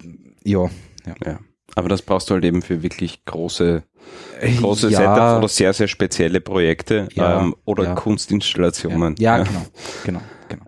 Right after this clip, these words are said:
Speaker 2: Aber ich frage mich halt so quasi, wann, wann wir, wann wir das erreichen, dass wir darüber hinauskommen, ja. Dass das wirklich in die Haushalte geht, dass das
Speaker 1: Mhm.
Speaker 2: wirklich beim, beim Endkonsumenten ankommt,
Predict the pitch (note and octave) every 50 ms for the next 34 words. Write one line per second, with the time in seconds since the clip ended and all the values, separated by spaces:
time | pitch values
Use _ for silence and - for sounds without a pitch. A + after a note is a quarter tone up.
0 | _ - - - - F#2+ A#2 A2+ A2+ - A#2 G#2+ A#2 B2+ A#2+ - B2 A#2 - B2+
1 | A2 A2+ A2+ A2 - G2+ E2 D2+ F2+ G#2+ A#2 A2+ F2 E2+ F#2 F#2+ G#2 G#2+ G#2 A2
2 | G#2+ G#2 F#2 F#2 G2 F#2 G2 G2+ G#2 G2+ G#2+ G2+ - F2 F2 E2 D2+ B1+ D2 F2
3 | - - G#2+ G2+ G2+ G2+ G2 F#2+ F2+ F2 - - F#2 - - F2 F2 - - E2
4 | D#2+ D#2+ F#2 F#2 F2 F#2 F#2 F2+ E2 D#2 D#2+ - - - - C#2+ C2+ C2 - -
5 | - - _ - - - - - _ - - - - G2+ - - - G2 G#2 G2+
6 | - - G2 - - E2 F#2 F2 E2+ D#2 D2 C#2+ D2+ - D#2 D2 - - D2 -
7 | D#2 D2 - - E2+ G3+ G2+ G2 G2+ G#2 G2+ G2 - - G2 F2+ - - - F2
8 | F2+ F2+ E2 F2+ F2 E2+ - E2 F2+ - - - F#2 F2 - F2 D2+ D#2 D#2 -
9 | - - - C#2+ C#2+ - - D2 C#2+ - - -